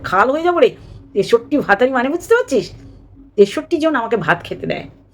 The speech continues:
<laughs> দেখে, আমার বিষয় না। ইপসিতাকে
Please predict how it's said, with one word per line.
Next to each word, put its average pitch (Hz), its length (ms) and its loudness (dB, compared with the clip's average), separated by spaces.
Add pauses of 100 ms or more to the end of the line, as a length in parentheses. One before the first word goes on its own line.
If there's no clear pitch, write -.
(140)
<laughs> - 1040 -4
দেখে, - 220 4 (840)
আমার 208 180 4
বিষয় 170 200 -2
না। 147 180 -6 (200)
ইপসিতাকে 330 680 0